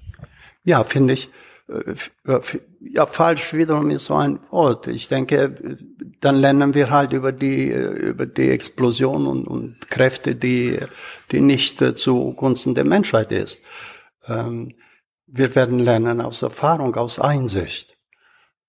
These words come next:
Und wie gesagt, für mich ist dieses Prinzip Mann so essentiell, weil man sagt, wir Männer haben die Orientierung verloren. Wir brauchen nichts weglassen. Wir brauchen absolut diesen Willen, diesen Willen aber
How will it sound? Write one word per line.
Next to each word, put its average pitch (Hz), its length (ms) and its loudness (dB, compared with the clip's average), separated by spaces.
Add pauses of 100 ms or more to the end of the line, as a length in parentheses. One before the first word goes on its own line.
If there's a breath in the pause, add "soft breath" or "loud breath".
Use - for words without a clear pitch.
(100)
Und 127 160 2
wie 135 60 2
gesagt, 143 440 0
für 131 200 -2
mich 185 260 2
ist - 140 -4
dieses 139 300 -4
Prinzip 131 560 -4
Mann 139 460 2 (100)
so 143 380 -2
essentiell, 123 800 0
weil 120 120 0
man 123 180 2
sagt, 123 340 -2
wir 117 120 2
Männer 120 360 2
haben 117 360 2
die 117 100 -4
Orientierung 113 480 0
verloren. 101 540 -10 (480 soft breath)
Wir 131 160 0
brauchen 135 340 2
nichts 147 460 0
weglassen. 131 520 -2
Wir 120 160 0
brauchen 160 480 0
absolut 135 640 -4
diesen 117 420 -4
Willen, 131 400 2
diesen 117 420 -4
Willen 156 400 2
aber 143 480 -2